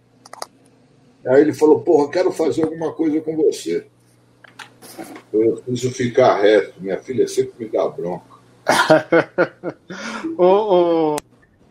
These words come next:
Speaker 2: ô, Ricardo, deixa eu te falar, gostaria de, de te agradecer por ter disponibilizado esse tempo, sinto-me honrado e, e por esse bate-papo.
Speaker 1: Ô, rapaz, con-,
Speaker 2: Essa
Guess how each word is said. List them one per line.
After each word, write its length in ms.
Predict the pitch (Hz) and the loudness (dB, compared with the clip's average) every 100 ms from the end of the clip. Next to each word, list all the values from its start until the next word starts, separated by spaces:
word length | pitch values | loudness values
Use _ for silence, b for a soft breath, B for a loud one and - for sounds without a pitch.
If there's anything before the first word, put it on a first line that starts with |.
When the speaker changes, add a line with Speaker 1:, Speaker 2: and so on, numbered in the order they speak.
| _ 160 | _ -4
Speaker 2:
ô, 100 | - | -2
Ricardo, 720 | 151 143 _ - 156 135 - _ _ _ _ _ _ _ | -4 -6 _ 0 0 -2 -14 _ _ _ _ _ _ _
deixa 220 | 135 135 | -20 -20
eu 40 | 147 | -16
te 60 | - | -6
falar, 300 | 143 139 135 | -4 -4 -6
gostaria 560 | 151 180 160 165 160 | -8 -6 -8 -8 -10
de, 140 | 165 175 170 | -8 -8 -10
de 180 | 165 165 | -12 -12
te 80 | 165 | -8
agradecer 640 | 156 170 170 165 160 151 - _ _ _ | -6 -6 -6 -8 -8 -8 -12 _ _ _
por 100 | 339 - _ - _ _ | -18 -18 _ -20 _ _
ter 100 | - | -14
disponibilizado 800 | 135 - 139 135 131 131 139 131 | -14 -12 -12 -12 -14 -10 -10 -10
esse 160 | - - | -14 -20
tempo, 460 | - 139 147 - | -14 -14 -14 -18
sinto-me 640 | 135 - 151 147 151 147 143 | -20 -16 -16 -12 -10 -8 -6
honrado 720 | 135 120 127 143 151 135 131 | -8 -8 -6 -6 -6 -12 -16
e, 140 | 123 _ 123 | -20 _ -20
e 220 | 120 113 | -20 _
por 120 | 131 131 | -14 -12
esse 400 | 135 - 131 113 _ _ | -12 -14 -20 -20 _ _
bate-papo. 480 | 135 139 - - 185 | -14 -14 -16 -2 4
Speaker 1:
Ô, 160 | 214 202 | 6 8
rapaz, 480 | 151 - 135 - - | 6 6 6 6 4
con-, 180 | 131 - | 2 0
Speaker 2:
Essa 220 | - | -6